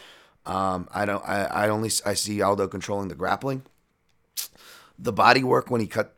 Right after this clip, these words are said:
when you cut down in weight makes guys m-, more weak to the body. I've said that a bunch of times. I'm pretty positive I even said that prior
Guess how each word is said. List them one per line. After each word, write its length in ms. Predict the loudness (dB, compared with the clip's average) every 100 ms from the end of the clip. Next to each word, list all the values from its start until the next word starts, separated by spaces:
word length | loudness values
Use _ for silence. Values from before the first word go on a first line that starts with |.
| -10
when 80 | -8
you 80 |
cut 140 | -4 -2
down 180 | 0 -2
in 80 |
weight 300 | -4 -6 -6
makes 240 | -8 -6 -2
guys 260 | 0 0
m-, 220 | -2 -8 -4
more 200 | -2 -2
weak 160 | -4
to 80 | -6
the 100 | -6
body. 320 | -2 -2 -2
I've 120 | -4 -4
said 200 | -4 -4
that 240 | -6 -8 -18 -12
a 100 | -8
bunch 220 | -6 -8
of 60 | -6
times. 380 | -4 -4 -4 -6
I'm 260 | -6 -6 -12
pretty 380 | -14 -8 -6 -6
positive 440 | -4 -4 -4 -6
I 120 | -4
even 240 | -4 -4 -4
said 240 | -6 -6
that 200 | -10 -12
prior 540 | -8 4 4 4 0